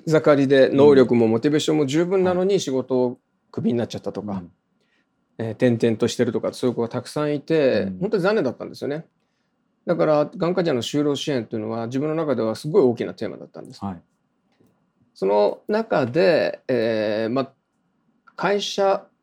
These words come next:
Speaker 1: の方にいろいろお話をしていても、
Speaker 2: うん。
Speaker 1: なかなか埒が明かない中で、なぜかですね、突然考えたのは、じゃあ自分が会社やって、そこを理想郷にしちゃえばいいんじゃないかなと。
Speaker 2: はいはいはい。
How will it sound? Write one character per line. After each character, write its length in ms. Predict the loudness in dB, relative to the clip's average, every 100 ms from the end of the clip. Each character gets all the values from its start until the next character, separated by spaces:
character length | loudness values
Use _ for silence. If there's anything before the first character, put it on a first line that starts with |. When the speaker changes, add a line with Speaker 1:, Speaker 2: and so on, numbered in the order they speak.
| _ -4
Speaker 1:
の 160 | -4
方 400 | -4 -8 -4 -2
に 140 | -2 -2
い 60 |
ろ 120 | -2 -2
い 20 |
ろ 100 | -2
お 40 |
話 320 | -4 -6 -6
を 80 | -8
し 100 | -8
て 140 | -4 -6
い 60 |
て 120 | -4
も、 260 | -8 -6 -8
Speaker 2:
う 20 |
ん。 40 | -8
Speaker 1:
な 100 | -6
か 100 | -6
な 100 | -6
か 80 |
埒 280 | -6 -6 -6
が 120 | -8
明 80 | -8
か 100 | -8
な 140 | -8 -8
い 60 |
中 240 | -10 -12 -6
で、 260 | -6 -6 _ _ _ -8
な 260 | -2 0 0
ぜ 120 | 0
か 120 | -2
で 120 | -4
す 100 | -6
ね、 300 | -8 -8 -8 -12 -4
突 280 | -4 -2
然 220 | -2 -2 0
考 300 | -2 0 0
え 60 |
た 140 | -2 -2
の 100 | 0
は、 340 | 0 -2 -8 _ _ _ _ _ -14
じ 120 | -4
ゃ 20 | -4
あ 20 |
自 220 | 0 0
分 200 | 2 2
が 120 | 0
会 200 | 0 -2
社 120 | 2
や 100 | 2
っ 40 | 2
て、 140 | 0
そ 140 | -2 2
こ 140 | 2
を 40 |
理 140 | 4 4
想 240 | 6 6
郷 160 | 6 6
に 100 | 4
し 60 |
ち 100 | 4
ゃ 20 | 4
え 40 |
ば 80 | 4
い 40 |
い 20 |
ん 40 | 2
じ 80 | 0
ゃ 40 |
な 80 | 0
い 60 |
か 100 | -4
な 100 | -6
と。 120 | -8 -12 -14 -14
Speaker 2:
は 80 | -12
い 20 |
は 60 | -12
い 40 |
は 260 | -14 -18
い。 100 | -20